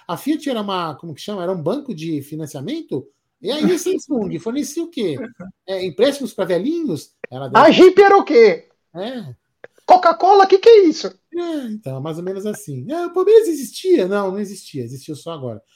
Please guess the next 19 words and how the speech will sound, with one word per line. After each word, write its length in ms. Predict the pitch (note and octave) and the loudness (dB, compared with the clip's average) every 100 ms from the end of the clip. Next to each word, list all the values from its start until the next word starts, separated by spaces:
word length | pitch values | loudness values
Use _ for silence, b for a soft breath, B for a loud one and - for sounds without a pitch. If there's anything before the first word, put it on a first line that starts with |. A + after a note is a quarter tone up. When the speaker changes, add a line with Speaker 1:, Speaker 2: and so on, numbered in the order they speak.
| _ - | _ -10
Speaker 1:
Mas, 180 | A3 B3+ | -8 -6
enfim, 440 | B3 - A#3+ - _ _ _ _ | -8 -8 -8 -10 _ _ _ _
espero 280 | - F#3+ G#3 | -4 -2 -2
que 80 | A#3 | -4
ela 120 | B3 | -8
cumpra, 520 | - A3 B3+ D#3+ C#3 | -4 -4 -4 -6 -6
né, 240 | C#3+ F3 C3 | -6 -10 -12
é, 500 | C3+ B2+ A2+ B2 C#3+ | -12 -12 -14 -14 -12
é, 100 | C#3+ | -10
essa 180 | C3 D3+ | -10 -8
promessa, 540 | D3 C3+ D3+ F#3+ D3 | -6 -6 -6 -8 -10
das 180 | C3+ C3 | -12 -10
que 80 | D3 | -10
ela 100 | C#3 | -10
não 120 | C3+ | -10
cumpriu 340 | C#3 B2+ C3+ | -12 -8 -8
nenhuma 320 | C3 C#3 F3 | -8 -10 -10
até 140 | B2+ C3 | -12 -12
agora, 300 | C#3+ G3 | -8 -8